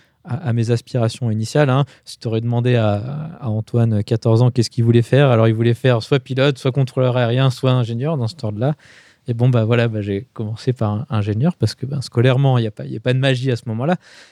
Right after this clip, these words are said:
Puis, ce qui s'est passé, c'est, j'avais déjà fait du planeur, donc je me suis dit, « Ben, regardons les prix du, du P P L. » Et puis, bah, là, c'est là, c'est là où ça a clairement bloqué, et pas qu'un petit peu, parce que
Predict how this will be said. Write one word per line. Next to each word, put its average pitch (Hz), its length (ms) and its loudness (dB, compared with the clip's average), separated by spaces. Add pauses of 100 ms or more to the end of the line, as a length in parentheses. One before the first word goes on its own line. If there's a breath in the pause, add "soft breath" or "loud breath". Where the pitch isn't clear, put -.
(320 loud breath)
Puis, 160 240 -2 (240)
ce - 100 -18
qui 156 100 -2
s'est 147 140 0
passé, 151 340 0
c'est, 147 340 0
j'avais 135 180 0
déjà 139 160 2
fait 147 160 2
du 131 120 0
planeur, 151 320 2
donc 131 200 -2
je 120 60 -4
me 113 40 0
suis - 120 -8
dit, « 120 100 -4
Ben, 110 220 2
regardons 143 440 2
les 127 100 2
prix 120 220 -6
du, 107 260 -4
du 110 140 -10
P 117 160 -8
P 113 120 -8
L. » 175 280 -4 (560)
Et 120 100 0
puis, 117 260 -4
bah, 107 340 2
là, 139 140 2
c'est 107 220 -8
là, 107 140 0
c'est - 340 -8
là 113 100 0
où 110 40 0
ça 107 160 -6
a 101 40 -4
clairement 113 360 -4
bloqué, 120 580 0
et 98 60 -4
pas 113 160 -6
qu'un 113 180 -4
petit - 180 -12
peu, 190 180 2
parce 139 220 0
que 120 140 2